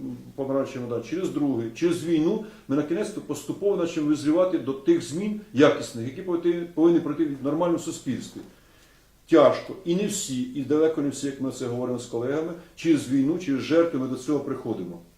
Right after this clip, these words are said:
І тепер ми вже кінцево говоримо, уже ніхто не змінить ситуацію, тому що ніякої здатності Порошенка нема, ні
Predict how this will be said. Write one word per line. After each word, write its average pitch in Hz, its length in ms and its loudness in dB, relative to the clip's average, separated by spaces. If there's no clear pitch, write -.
І 113 40 -12
тепер 170 300 -4
ми 160 100 0
вже 135 200 -2
кінцево 143 600 -2
говоримо, 107 380 -4
уже 175 400 0
ніхто 147 320 -4
не 226 80 -4
змінить 104 380 -6
ситуацію, 123 580 0
тому 147 160 -2
що 131 140 -8
ніякої 170 360 -2
здатності 151 640 -2
Порошенка 165 580 2
нема, 139 300 -2
ні 214 220 -4